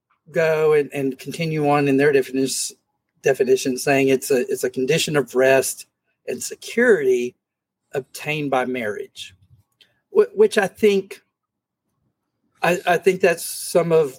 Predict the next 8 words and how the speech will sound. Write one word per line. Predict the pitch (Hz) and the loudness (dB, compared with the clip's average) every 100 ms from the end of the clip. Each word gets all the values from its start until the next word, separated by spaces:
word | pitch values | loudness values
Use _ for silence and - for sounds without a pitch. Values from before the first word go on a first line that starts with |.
| - | -8
Naomi's | 143 143 143 139 135 - - | -4 -2 0 -2 -4 -6 -12
intentions | 131 - 269 262 117 98 - | -8 -2 -2 -2 -12 -12 -4
is | 131 120 - _ _ _ _ _ _ | 0 0 -2 _ _ _ _ _ _
we | 135 147 | 0 4
have | 160 147 | 2 2
a | |
near | 147 131 | 0 -2
kinsman, | - 175 208 190 220 220 | 0 0 0 2 2 2